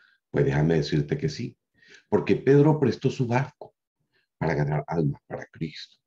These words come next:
y fue muy bendecido. Después llegó una pesca tan grande, la pesca milagrosa, que Pedro tuvo que llamar a otras barcas para compartir la bendición.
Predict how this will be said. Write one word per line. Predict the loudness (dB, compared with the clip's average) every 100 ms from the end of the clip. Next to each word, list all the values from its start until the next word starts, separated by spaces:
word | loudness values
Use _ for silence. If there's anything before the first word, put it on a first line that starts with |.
| _ _
y | -12
fue | -2 2
muy | 4 2
bendecido. | 0 -4 -6 -4 -2 -4 -8 -20 -10
Después | -6 -2 2 4
llegó | 4
una | 4 2
pesca | 0 -2 -4 -4 -2
tan | 0 0
grande, | 2 4 4 2 -2 -10 -4
la | -2
pesca | 0 -2 0
milagrosa, | 2 4 4 4 2 -2
que | -2
Pedro | -4 4 4 6 4
tuvo | 4 4
que | 4
llamar | 2 4 4 2 -2 -12
a | 0 2
otras | 4 4 2
barcas | 4 4 2 -4 -8 -8 -14 _ -6
para | -2 0
compartir | -2 -2 -4 -8 -4 -4 -4 _ _
la | -2 0
bendición. | 2 0 0 -8 -6 -6 -6